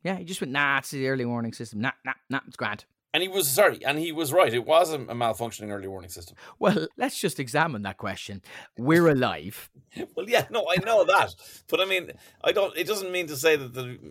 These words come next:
Speaker 2: the Americans didn't send bombs, you know,
Speaker 1: No.
Speaker 2: past Russia to
Speaker 1: No. Do you know what it
Speaker 2: frighten
Speaker 1: wa-
Speaker 2: them or
Speaker 1: Do you know what it was?
Speaker 2: No.
Speaker 1: It was the result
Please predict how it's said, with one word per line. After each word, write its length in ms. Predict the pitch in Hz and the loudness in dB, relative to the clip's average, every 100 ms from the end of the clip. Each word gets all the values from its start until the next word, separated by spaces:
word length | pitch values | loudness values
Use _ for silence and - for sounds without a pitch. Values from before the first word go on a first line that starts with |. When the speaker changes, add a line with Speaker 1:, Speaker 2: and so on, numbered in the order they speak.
| - | -12
Speaker 2:
the 140 | 123 | -8
Americans 400 | 131 139 123 113 | -2 -2 -2 -8
didn't 380 | 120 131 110 92 | -6 -6 -6 -10
send 500 | - 135 120 113 98 | -6 -2 -2 -4 -2
bombs, 500 | 120 117 107 95 - _ | 0 0 -4 -8 -14 _
you 80 | 117 | -6
know, 260 | 104 95 - _ | -4 -4 -8 _
Speaker 1:
No. 140 | 131 156 | -2 2
Speaker 2:
past 440 | 135 147 139 - | 2 0 -4 -8
Russia 460 | 110 104 95 101 95 | -4 -4 -4 -8 -6
to 260 | 101 92 131 | -6 -4 -2
Speaker 1:
No. 280 | 151 226 - - | 0 -2 -4 -6
Do 100 | 160 | 2
you 0 | |
know 40 | |
what 80 | 147 | 4
it 60 | 151 | 4
Speaker 2:
frighten 100 | 214 | 0
Speaker 1:
wa- 120 | 117 107 | -4 -4
Speaker 2:
them 200 | 110 110 | -4 -4
or 260 | 101 92 92 _ _ | -6 -6 -10 _ _
Speaker 1:
Do 80 | 190 | -4
you 40 | |
know 60 | 208 | -4
what 100 | 196 | -2
it 20 | |
was? 360 | 202 320 - _ _ _ | -4 -4 -8 _ _ _
Speaker 2:
No. 240 | 120 110 117 _ _ - - _ _ - | -10 -10 -14 _ _ -20 -20 _ _ -4
Speaker 1:
It 160 | 160 | -2
was 140 | 151 139 | -2 -6
the 60 | |
result 460 | 135 147 190 185 | -6 -4 -4 -6